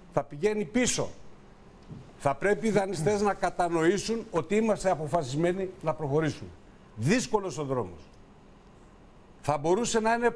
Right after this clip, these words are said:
πιο εύκολος. Εάν έχουμε πολιτική σταθερότητα, εάν βαδίζουμε μέσα πλήσα μιας εθνικής συνεννόησης, που δεν λέει ταύτιση απόψεων παντού, αλλά εθνική συνεννόηση στα βασικά,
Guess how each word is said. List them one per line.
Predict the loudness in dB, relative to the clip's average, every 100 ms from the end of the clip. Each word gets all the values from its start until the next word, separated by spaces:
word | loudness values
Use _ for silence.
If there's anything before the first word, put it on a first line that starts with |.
| -2 -2
πιο | 4 4
εύκολος. | 4 0 -4 -4 -14 -20 -20 -20 -20 -20 -20 -20 -16 -2
Εάν | 2 4 2 2
έχουμε | 0 0 -2
πολιτική | 0 -2 -4 -6 -2
σταθερότητα, | 0 0 2 0 0 -4 -18 -20 -20 -20 -20 -20 -12 -2
εάν | 2 2 2 0
βαδίζουμε | -2 0 -2 0 2 4 2 -2 -12 -20 -20 -12 0
μέσα | 2 2 -2
πλήσα | -2 -4 -2
μιας | 0 0 -2 0
εθνικής | 0 2 2 4 2
συνεννόησης, | 4 4 4 4 0 -6 -8
που | -2
δεν | 0
λέει | 0 0
ταύτιση | -2 -2 -6 -10 -4
απόψεων | -2 -2 -6 -6 -12 -14 -12 -2
παντού, | -2 0 -4 -6 -14 -20 -14 -2
αλλά | 0 2
εθνική | -2 -2 -4 0 0
συνεννόηση | 2 4 4 4 4
στα | 0
βασικά, | 0 -2 -4 -2 0 -2